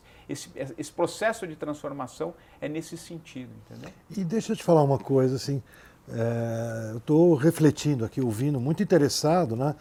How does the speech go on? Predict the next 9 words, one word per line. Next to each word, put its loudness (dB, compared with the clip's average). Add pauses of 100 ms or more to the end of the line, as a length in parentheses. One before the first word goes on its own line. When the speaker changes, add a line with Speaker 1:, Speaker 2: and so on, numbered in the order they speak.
(100)
Speaker 1:
É. -8 (180)
Speaker 2:
É, -2 (320)
vo-, -8
você 0
acha, 2
eu, -2 (100)
eu -4
tava 2
lendo 2